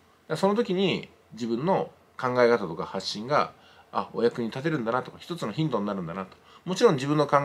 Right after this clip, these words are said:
え方を言ったところで、「いや、それは違う。そういう答えを気にしたんじゃ、期待してたんじゃないよ」っていうふうな風も吹くと思いますけども、そういうのも込みで人間関係じゃないですか。全てが受け入れられるものでもないですし、全てが排除できるものでもないですし、そのなんかね、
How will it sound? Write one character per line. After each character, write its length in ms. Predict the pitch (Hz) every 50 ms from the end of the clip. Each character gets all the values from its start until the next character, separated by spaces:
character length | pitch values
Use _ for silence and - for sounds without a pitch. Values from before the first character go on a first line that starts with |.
| 143
え 60 | 143
方 180 | 135 139 - 95
を 20 |
言 80 | 85 85
っ 40 | -
た 80 | 98
と 80 | 90 98
こ 80 | 92 87
ろ 60 | 82
で、 240 | 120 135 113 - - - - - -
「い 40 | -
や、 60 | 90
そ 160 | - - 98 92
れ 80 | 107
は 140 | 151 196 208 -
違 60 | - 220 220 208 131
う。 40 | 92
そ 180 | - - 135
う 20 | 156
い 40 | 175
う 40 |
答 220 | 170 202 - - 185
え 40 | 123
を 40 |
気 120 | - - 110
に 120 | 113 113
し 80 | 107 -
た 120 | - 98
ん 60 | 90 82
じ 80 | 90
ゃ、 180 | 90 76 87 85
期 120 | 80 - -
待 140 | 113 110 110
し 80 | -
て 60 | -
た 80 | 107 92
ん 60 | 80
じ 80 | 78 92
ゃ 40 | 98
な 80 | 98
い 40 | 90
よ」 80 | 78 73
っ 20 |
て 140 | - - -
い 20 | 80
う 20 |
ふ 60 | 80 78
う 40 |
な 180 | 95 131 117 - - - - -
風 220 | - 131 127 151
も 120 | 156 170
吹 100 | 175 -
く 60 | - -
と 60 | 113
思 100 | 92 87
い 40 | 85
ま 100 | 90 -
す 80 | -
け 80 | - -
ど 60 | 82
も、 100 | 80 76
そ 160 | - - 190
う 20 | -
い 40 |
う 20 | -
の 60 | 214
も 100 | 131 107
込 120 | - 131
み 100 | 117 104
で 180 | 85 80 78 - - - - - - -
人 120 | 113 117 120
間 140 | 123 131 123
関 160 | 123 135 123
係 100 | 98 87
じ 80 | 73 -
ゃ 20 |
な 60 | -
い 40 | -
で 60 | -
す 80 | - -
か。 120 | - - - _ _ _ _ _ -
全 260 | - - 190 190 160
て 80 | 135 139
が 280 | 170 170 135 104 - -
受 120 | 120 98
け 60 | 117
入 80 | 110 107
れ 60 | 107
ら 80 | 107 107
れ 80 | 107
る 60 | 95
も 100 | 95 87 82
の 60 | 80
で 60 | 80
も 100 | 78 82
な 120 | 95 101 98
い 80 | 87
で 80 | 76 76
す 60 | -
し、 340 | - - 147 139 117 95 90
全 240 | - - 233 226 -
て 80 | 123
が 80 | 98 90
排 180 | - 113 107
除 100 | 95 90
で 80 | 80 82
き 80 | 82 123
る 60 | 82
も 140 | 78 78 76
の 340 | 76 76 76 - 78 80
で 80 | 78 85
も 140 | 80 76 76
な 100 | 85 92
い 60 | 87
で 100 | 69 69
す 80 | - -
し、 260 | - - 92 78 -
そ 140 | - - 143
の 80 | 147 151
な 100 | 165 170
ん 40 |
か 120 | - - 82
ね、 180 | 95 107 -